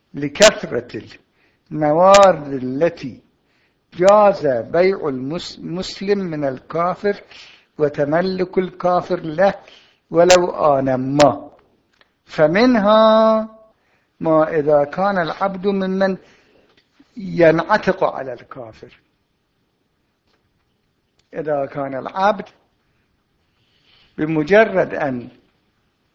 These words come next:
نملك من الكافر، بقطع النظر عن أن ذاك كافر وهذا مسلم، حت-، حتى لو كان مسلمين،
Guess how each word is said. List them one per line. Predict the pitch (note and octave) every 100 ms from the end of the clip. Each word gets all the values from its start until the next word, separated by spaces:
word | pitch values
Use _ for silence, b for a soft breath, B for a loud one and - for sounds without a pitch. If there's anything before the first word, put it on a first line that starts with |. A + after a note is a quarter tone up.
| _ _ _ E4 F4 _ _ _ _ _ _ _
نملك | G3+ E3 E3 A#3+ A#3+ F#3+ D#3 - A#2+ A2+ _ _ _ _ _ _ _ _ _ _ -
من | D#3 D3+
الكافر، | D3 C#3+ D#3 D3+ C#3+ G#3+ G3+
بقطع | A3 C#4 C4+
النظر | G#3+ F#3+ F#3 F3
عن | E3
أن | D#3 D3+
ذاك | D3 D3+ D3 C#3
كافر | D3 C3+ C#3 C3
وهذا | B2 B2+ B2
مسلم، | B2 B2 C3+ A#2+ _ _ _ _ _ _ _ _ _ _ _ _ _
حت-، | - - - -
حتى | - D3
لو | D3+ B2+
كان | B2+ D3+ D3+
مسلمين، | C#3 - D#3 D#3+ A#2+